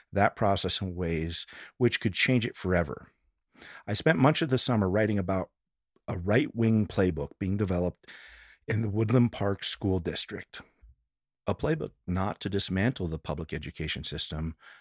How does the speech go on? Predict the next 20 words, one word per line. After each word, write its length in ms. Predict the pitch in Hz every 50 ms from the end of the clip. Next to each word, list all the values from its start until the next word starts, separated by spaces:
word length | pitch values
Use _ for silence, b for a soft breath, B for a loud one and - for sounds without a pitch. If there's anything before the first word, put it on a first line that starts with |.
| B B _ _
but 260 | - 98 92 - _ -
to 100 | - -
seize 440 | - - - - 123 120 123 120 -
control 640 | - - 101 90 - - - - 98 92 90 85
of 80 | 76 64
it 140 | - - - _ _ _ B B B B B B B B B B B B B -
and 140 | - 98 95
the 40 | 92
streams 440 | 90 - - - 147 156 175 185 170
of 160 | 143 - - -
funding 520 | 110 107 113 107 92 90 85 85 90 82
which 360 | 76 - 180 - - - - - _ _ _ _ -
come 280 | - - 107 90 87
with 220 | 87 90 87 - -
it, 140 | - - - _ _ _ _ _ _ _ _ _ _ _ _ _ _ _ _ _ _ -
and 220 | 95 92 87 -
put 160 | - - 160 160
it 160 | 165 160 _
to 140 | - - 110
use 540 | 98 101 104 101 98 98 92 90 - -